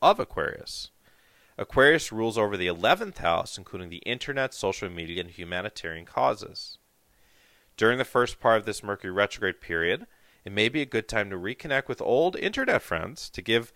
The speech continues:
new life to neglected social media accounts, and to reinvigorate humanitarian causes that you were once or are involved in.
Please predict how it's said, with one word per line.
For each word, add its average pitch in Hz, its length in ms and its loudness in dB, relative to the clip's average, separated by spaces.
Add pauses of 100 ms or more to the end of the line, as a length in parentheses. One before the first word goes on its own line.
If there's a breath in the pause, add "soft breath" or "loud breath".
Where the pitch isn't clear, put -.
(320 soft breath)
new 123 160 -2
life 139 340 8
to 127 100 -6
neglected 110 600 2
social 113 340 0
media 104 280 -2
accounts, 196 580 -2 (340 soft breath)
and 113 220 0
to 123 460 -2 (120)
reinvigorate 120 920 2
humanitarian 113 720 -2
causes 180 480 0
that 98 320 0
you 101 420 -6 (180)
were 104 200 4
once 117 480 0
or 92 260 0
are 90 240 4
involved 120 400 2
in. 90 120 -14